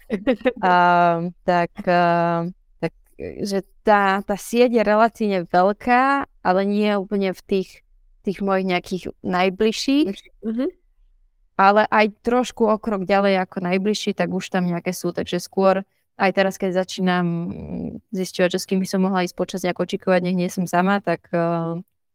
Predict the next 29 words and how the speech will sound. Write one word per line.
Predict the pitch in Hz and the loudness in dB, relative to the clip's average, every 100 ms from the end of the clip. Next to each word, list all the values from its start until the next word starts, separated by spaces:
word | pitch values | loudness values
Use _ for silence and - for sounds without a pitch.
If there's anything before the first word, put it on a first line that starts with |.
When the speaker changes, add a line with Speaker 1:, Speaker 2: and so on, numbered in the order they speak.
| _ | _
Speaker 1:
tak, | 175 - | -6 -4
tak | 180 | -6
to | - | -4
akoby | 180 196 170 | -4 -4 -2
objavujem, | 175 185 175 175 175 | 0 2 0 0 -4
že | 180 - - | -6 -10 -12
ko-, | - 190 | -10 -10
kto, | - 185 180 | -6 -4 -4
kto | - _ - 180 | -8 _ -2 0
v | 175 | -2
okolí | - 175 170 | -2 -2 0
vlastne | 170 - 180 | -2 -6 -6
tie | 196 | -4
decka | 175 - 185 | -4 -4 -4
má, | 175 160 165 170 175 - _ _ _ | -2 -2 -4 -4 -8 -12 _ _ _
s | _ | _
kým | 175 170 | -4 -4
by | |
som | 175 | -4
sa | 170 165 | -4 -4
mohla | 170 | -4
stretávať. | 165 - 175 - - - - _ _ _ _ _ | -6 -8 -6 -6 -8 -10 -16 _ _ _ _ _
Ehm, | 175 165 170 170 170 - _ 185 | 0 2 0 -2 -4 -8 _ 2
ale | 180 185 185 185 185 185 180 180 - _ 196 | 4 4 4 4 4 2 2 0 -2 _ -4
minimálne | 190 196 190 185 185 | -2 0 0 -2 -2
teda | 180 | -2
jedna | 175 180 180 | -2 -2 -2
osoba, | 180 - 180 175 | -2 -4 -4 -4
ktorá, | - 180 175 170 165 | -2 0 0 -2 -6